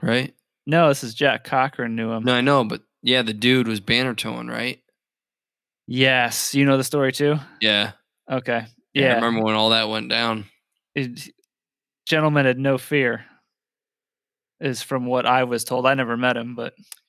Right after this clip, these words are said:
Speaker 1: Yeah, uh, yeah, y-, yeah. That's, that's it. I mean, that's what Brennan was saying. I mean, that's, you have to, you have to have that. You, that's, that's, that's the way I'd say it, the healthy respect. I mean, 'cause as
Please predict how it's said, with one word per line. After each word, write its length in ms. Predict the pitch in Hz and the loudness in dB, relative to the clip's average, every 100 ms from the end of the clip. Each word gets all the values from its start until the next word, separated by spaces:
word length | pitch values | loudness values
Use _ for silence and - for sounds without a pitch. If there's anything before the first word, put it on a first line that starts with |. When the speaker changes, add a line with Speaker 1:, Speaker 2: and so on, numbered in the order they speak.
| _ 117 | _ 0
Speaker 1:
Yeah, 320 | 113 110 101 | 2 2 0
uh, 220 | 104 107 | 0 0
yeah, 280 | - 113 104 | 2 2 2
y-, 200 | 95 104 - | 2 -2 -2
yeah. 400 | 110 101 98 - - | 2 2 0 -6 -8
That's, 240 | 107 104 | -6 -4
that's 300 | 113 113 - | -2 -2 0
it. 100 | 117 | -2
I 120 | 107 110 | 0 2
mean, 100 | 113 | 2
that's 120 | 107 | 0
what 140 | 107 - | -4 -4
Brennan 240 | 110 104 | -4 -4
was 100 | - | -2
saying. 200 | - 104 | -2 0
I 20 | |
mean, 140 | 104 104 | 0 -2
that's, 200 | 107 - | -4 -2
you 140 | 110 | -2
have 260 | 104 113 - | -2 -6 -6
to, 300 | 107 107 - _ _ _ _ _ _ _ | -8 -8 -12 _ _ _ _ _ _ _
you 120 | 120 | -4
have 160 | 110 - | -2 0
to 100 | 113 | 0
have 120 | 110 | 0
that. 180 | 107 113 | 0 0
You, 120 | 113 - | 0 0
that's, 240 | 110 107 | 0 0
that's, 340 | - 120 113 - | 0 0 0 0
that's 340 | 135 143 - | 0 0 0
the 80 | 123 | 2
way 100 | 120 | 4
I'd 180 | 135 120 | 2 2
say 120 | 107 | -2
it, 80 | 107 | -2
the 80 | 113 | 0
healthy 320 | 123 123 117 | 0 0 -4
respect. 800 | 113 - - 113 123 - - - | -2 -4 -2 -2 -2 -6 -16 -16
I 80 | 117 | -10
mean, 380 | 110 107 107 110 _ _ _ - | -6 -6 -6 -14 _ _ _ -6
'cause 200 | 113 | -4
as 60 | 107 | -4